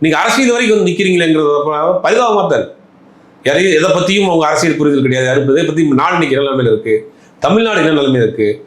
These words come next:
நம்ம மொழிக்கு எவ்வளவு பெரிய ஆபத்து, நம்ம கலாச்சாரத்துக்கு எவ்வளவு பெரிய ஆபத்து, நம்ம பண்பாட்டுக்கு எவ்வளவு பெரிய ஆபத்து, எதுவுமே புரியல அவங்களுக்கு.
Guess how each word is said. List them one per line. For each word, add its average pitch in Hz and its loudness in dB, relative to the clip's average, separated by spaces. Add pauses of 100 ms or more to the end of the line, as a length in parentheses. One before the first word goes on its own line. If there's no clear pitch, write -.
(160)
நம்ம 151 0
மொழிக்கு 202 0
எவ்வளவு 160 2
பெரிய 139 0
ஆபத்து, 127 0
நம்ம 127 -2
கலாச்சாரத்துக்கு 175 0
எவ்வளவு 135 2
பெரிய 123 0
ஆபத்து, 113 -2 (180)
நம்ம 135 -2
பண்பாட்டுக்கு 202 0
எவ்வளவு 143 2
பெரிய 123 0
ஆபத்து, 113 -2 (100)
எதுவுமே 269 2
புரியல 196 0
அவங்களுக்கு. 110 -4